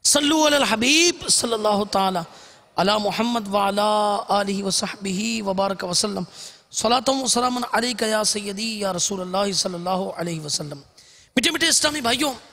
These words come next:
अहले इस्लाम का ये अकीदा है कि तमाम अंबिया किराम अलैहिमुस्सलातु वस्सलाम अपनी अपनी कब्रों में उसी तरह बहयात हकीकी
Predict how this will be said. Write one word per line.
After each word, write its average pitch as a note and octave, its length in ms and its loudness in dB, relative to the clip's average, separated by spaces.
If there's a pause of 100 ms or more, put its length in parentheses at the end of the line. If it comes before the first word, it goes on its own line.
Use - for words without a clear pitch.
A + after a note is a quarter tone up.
(460)
अहले D4 260 2
इस्लाम C4+ 400 2
का B3+ 100 0
ये B3 100 -2
अकीदा A3+ 340 0
है D#3 140 -4 (1160)
कि C#4 80 4
तमाम E4+ 360 4
अंबिया E4+ 340 2
किराम E4 380 4 (680)
अलैहिमुस्सलातु C#4 760 0
वस्सलाम B3 420 2
अपनी C#4 260 2
अपनी C#4+ 240 2
कब्रों C4+ 320 2
में G3 180 0 (720)
उसी C#4+ 340 4
तरह C#4 560 2 (260)
बहयात A3+ 680 2 (220)
हकीकी C#4+ 580 0